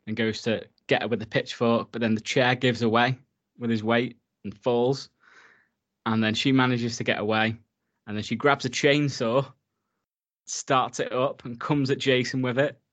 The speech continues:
So sick. And then she smashes a chair over him. It's like W W F eighties wrestling. It's fantastic. <laughs> Um, so we leave him seemingly defeated on the floor,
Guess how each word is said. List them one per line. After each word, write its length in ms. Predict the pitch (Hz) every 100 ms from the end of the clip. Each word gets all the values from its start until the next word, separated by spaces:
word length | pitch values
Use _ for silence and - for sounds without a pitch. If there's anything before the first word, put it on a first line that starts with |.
| -
So 260 | - 120
sick. 420 | 117 127 120 80 - _ _ _ _ _ _ _ _ _ 120
And 120 | 135
then 100 | 135
she 120 | 143
smashes 560 | - 147 143 - 131 120
a 40 |
chair 600 | 117 - 139 139 156 117
over 340 | 107 107 110
him. 240 | 110 131 - _ _ _ -
It's 160 | -
like 160 | 180 135 _ _ _ _ - -
W 300 | 135 135 123
W 320 | 123 123 120
F 180 | 117 -
eighties 360 | 123 120 123 104
wrestling. 520 | 113 - 143 107 101
It's 120 | -
fantastic. 880 | 127 135 - 147 - - 147 - _ _ - -
<laughs> 320 | 262 226 220 - - _ _ - 110
Um, 460 | 107 104 107 101 -
so 140 | 117
we 100 | 120
leave 300 | 139 143 135
him 340 | 127 120 117 - -
seemingly 540 | - 117 113 113 113
defeated 500 | 110 - 113 - 110
on 100 | 107
the 80 | 104
floor, 440 | 117 104 104 104